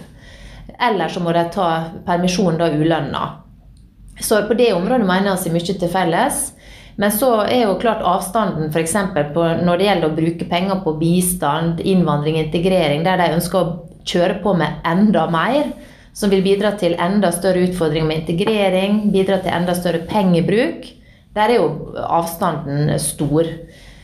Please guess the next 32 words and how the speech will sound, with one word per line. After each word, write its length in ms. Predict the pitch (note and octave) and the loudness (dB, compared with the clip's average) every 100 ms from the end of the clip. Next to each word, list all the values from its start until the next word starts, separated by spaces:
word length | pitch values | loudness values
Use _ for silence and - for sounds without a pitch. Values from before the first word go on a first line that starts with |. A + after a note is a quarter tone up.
| - | -14
Ehm, 640 | - F#3 F3+ F3 E3+ E3 E3 - | -2 2 2 4 2 0 -2 0
og 140 | G#3 | -2
så 220 | G#3 A#3 G3+ | 0 0 0
synes 240 | F#3 A3+ A3 | 0 -2 0
jeg 160 | F3+ | 2
jo 60 | F3 | 2
det 140 | F#3 F#3 | 2 0
er 100 | A#3+ | 2
rart 360 | G#3+ C#3+ - F3 | 2 0 -2 -6
at 140 | F3 | -2
det, 140 | G3+ F3+ E3 | 0 0 2
de 100 | E3+ E3+ | 0 0
skal 260 | F3 F3 F3+ - | -2 -2 -4 -2
pøse 400 | F3+ F#3+ G3+ - | 0 0 -4 -2
på 120 | G3 F3 | 0 2
med 160 | D#3+ | 2
mange 300 | D#3+ F3+ F#3+ | 2 2 2
nye 200 | F3+ E3+ E3 | 2 2 0
velferdsordninger, 1120 | D3+ D3+ F#3 G3 G3 D3+ D3 D3+ A#3 C4+ - | -2 -2 -2 0 -2 0 0 0 0 -2 -6
samtidig 720 | - G3 F#3 G#3 - A3 E3 | -4 0 0 0 0 0 0
som 160 | D3+ D3 | 0 -2
de 80 | D3+ | -2
skal 180 | - E3 | -2 0
da 140 | F#3 E3+ E3+ - - - | 0 0 -4 -14 -20 -20
bremse 800 | - E3+ E3+ E3 G3+ G3 - D3 | -4 0 2 0 -2 -2 0 0
og, 340 | D3 D#3 D3+ D#3+ | 2 2 2 0
og 60 | |
stoppe 400 | D#3+ - E3+ - | -2 -2 -2 0
opp 300 | G#3 - - F3+ | 0 0 0 -2
utviklingen 600 | E3+ D#3+ D3 C#3+ D3+ D#3 | 0 -2 0 0 2 2
innenfor 340 | F3+ F3 D#3+ | 0 0 0
oljenæringen 720 | D3+ D3+ E3+ E3+ D#3 C#3+ D3 | 2 2 2 2 0 -2 -4